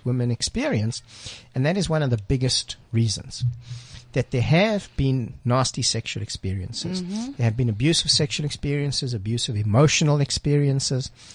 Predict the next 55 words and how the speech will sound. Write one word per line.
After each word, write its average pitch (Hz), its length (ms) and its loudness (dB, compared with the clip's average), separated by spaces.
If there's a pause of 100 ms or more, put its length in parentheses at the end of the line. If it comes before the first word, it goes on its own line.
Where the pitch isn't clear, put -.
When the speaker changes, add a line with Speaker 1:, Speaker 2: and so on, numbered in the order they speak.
(160)
Speaker 2:
And - 140 6
Speaker 1:
and 117 60 6
Speaker 2:
it 117 40 4
Speaker 1:
this 180 240 6
Speaker 2:
sits. - 280 -6
Speaker 1:
stops - 440 -2
orgasms 117 460 0
Speaker 2:
Sits 208 200 2
in 208 100 4
the 190 40 6
Speaker 1:
happening. 170 120 4
Speaker 2:
body, 170 280 6
it's - 180 0
in 175 80 4
the 175 140 6
mind. 165 340 6
Speaker 1:
So 165 100 4
let's 175 240 6
explain 160 400 2
the 120 60 2 (120)
pattern 127 500 2
of 120 160 -4
how 139 260 -2
that 120 220 2
happens. - 560 -4 (420)
So - 160 0
we 190 160 4
work 214 300 2
in 143 100 -2
terms 135 320 2
of - 160 -8
patterns, - 600 -4 (160)
which 147 200 -2
says 180 340 0
that 127 220 2 (500)
an 120 80 0
easy 160 240 0
way 147 160 4
to 139 120 0
understand 160 580 2
it 110 120 2
is 123 180 0
every 180 180 -2
time 180 280 0
you 147 100 2
brush 135 280 2
your 139 80 -2
teeth, - 300 -2
you 110 80 -2
brush 127 300 0
your 127 80 -4
teeth - 320 -4
in 110 80 -2
the 110 80 0
same 117 520 2